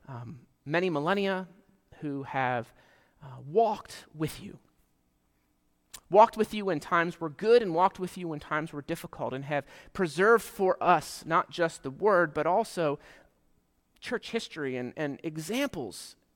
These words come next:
upon examples of places where, when we're f-, truly following after you, not some image of you that we've created that's easy for us to live, but when we are really following after you, that you change us, that, that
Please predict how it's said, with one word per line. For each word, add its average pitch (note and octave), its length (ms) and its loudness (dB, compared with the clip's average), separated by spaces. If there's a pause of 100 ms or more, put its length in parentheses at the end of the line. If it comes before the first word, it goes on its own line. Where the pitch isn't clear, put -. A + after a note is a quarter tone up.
upon G#3+ 260 -8
examples F3+ 580 -10 (500)
of D#3 120 -6
places F#3+ 420 -8
where, D#3 300 -12 (260)
when E3+ 200 -6
we're E3 80 -6
f-, - 180 -14
truly B3+ 340 -8
following D#3+ 480 -4
after - 280 -10
you, A#2 200 -16
not G3 240 -8
some C4 260 -6
image G3+ 280 -4
of E3+ 120 -4
you F#3 120 -10
that - 120 -8
we've E3 200 -6
created D#3 420 -6
that's A#2 200 -12
easy E3+ 280 -10
for D3 200 -8
us C3+ 140 -8
to - 140 -18 (260)
live, C#3+ 320 -18 (480)
but E3+ 120 -6
when G3+ 180 -4
we G#3 100 -4
are F#3+ 100 -4 (160)
really A#3 260 -6
following G3 460 -6
after D3 320 -10
you, - 360 -16 (880)
that - 180 -14
you G3+ 60 -10
change A3+ 400 -10
us, - 300 -20 (1700)
that, F3+ 220 -8
that F3 140 -6